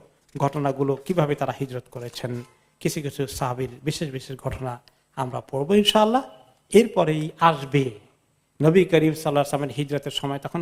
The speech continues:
ঘনিয়ে আসবে। তিনি এখন ইন্তজারে আছেন। বেশ কিছু সাহাবী মদিনায় চলে গিয়েছেন। তিনি এখন খুব আগ্রহী যে মক্কায় আর ভালো লাগছে না। তিনি শুধু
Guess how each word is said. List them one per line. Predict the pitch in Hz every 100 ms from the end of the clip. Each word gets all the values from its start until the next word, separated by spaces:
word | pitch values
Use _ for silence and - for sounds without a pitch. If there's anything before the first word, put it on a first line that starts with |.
| 143
ঘনিয়ে | 131 131 123
আসবে। | 113 110 110 104 _ _ _ _ -
তিনি | 160 165
এখন | 160 147 143
ইন্তজারে | 165 160 143 139
আছেন। | 131 - 127
বেশ | 170 -
কিছু | 196 185
সাহাবী | - 165 156
মদিনায় | 147 143 139 -
চলে | 131 123
গিয়েছেন। | 127 123 - 123 - _ _ _ _
তিনি | 202 196 175
এখন | 190 180
খুব | - 196 - _
আগ্রহী | - 156 170 156 185 151 - _ _ _ _ _ -
যে | 156
মক্কায় | 165 175 180 180 156 175
আর | 196 151
ভালো | 165 151
লাগছে | 143 - 156
না। | 143 131 _ _ _ _ -
তিনি | 185 185
শুধু | 202